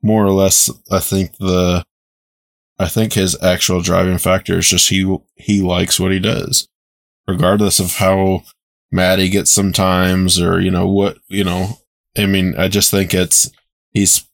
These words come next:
passionate about it. So, like, when something minute goes wrong, like, it just, it, it irks him. And I've seen, like, I think people are like that in every profession. So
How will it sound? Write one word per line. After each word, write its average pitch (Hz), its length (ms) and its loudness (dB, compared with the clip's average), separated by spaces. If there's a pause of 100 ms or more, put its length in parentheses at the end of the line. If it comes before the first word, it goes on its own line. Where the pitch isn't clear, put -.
passionate 98 600 0
about 98 260 2
it. 107 140 0
So, 92 260 2
like, 90 220 0
when 90 420 0
something 90 800 0 (560)
minute 92 460 0
goes 92 300 0
wrong, 90 560 0
like, 90 280 -2
it 82 80 -2
just, - 420 -2
it, - 160 -4 (300)
it - 160 -4
irks 90 340 -4
him. 101 300 -2 (400)
And 98 100 2
I've 95 160 2
seen, 90 400 0
like, 85 340 -2 (800)
I 117 60 2
think 107 240 0 (420)
people 101 240 0
are 95 100 4
like 92 160 2
that 95 200 0
in 92 80 0
every 95 260 0
profession. 92 760 -2
So 92 460 0